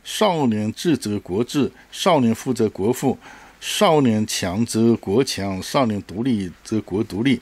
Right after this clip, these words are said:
少年自由则国自由，少年进步则国进步啊！这个人非常反动啊！啊，他为什么不引用这个伟大领袖习近平的语录呢？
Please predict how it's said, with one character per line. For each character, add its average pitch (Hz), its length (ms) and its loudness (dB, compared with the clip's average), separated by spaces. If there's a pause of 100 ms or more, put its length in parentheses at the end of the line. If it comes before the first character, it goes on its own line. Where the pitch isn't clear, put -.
(200)
少 143 220 2
年 107 180 2
自 139 160 2
由 87 260 2
则 95 200 -4
国 95 180 -4
自 113 180 0
由， 85 240 -4 (240)
少 139 240 4
年 104 160 6
进 139 220 2
步 110 240 4
则 101 160 -2
国 92 240 2
进 117 240 4
步 156 320 4
啊！ 87 240 -4 (340)
这 127 120 2
个 110 60 6
人 101 60 4
非 110 140 2
常 107 100 2
反 69 220 -2
动 117 220 2
啊！ 85 180 -2
啊， 98 260 -4
他 - 140 -4
为 135 140 4
什 110 120 -4
么 107 120 0
不 107 120 -4
引 95 220 -2
用 107 180 2 (220)
这 127 100 0
个 123 100 8
伟 95 140 0
大 117 140 2
领 92 180 -2
袖 107 360 2
习 - 160 -6
近 190 120 -2
平 92 220 -6
的 131 80 2
语 92 140 -2
录 120 160 0
呢？ 107 120 -2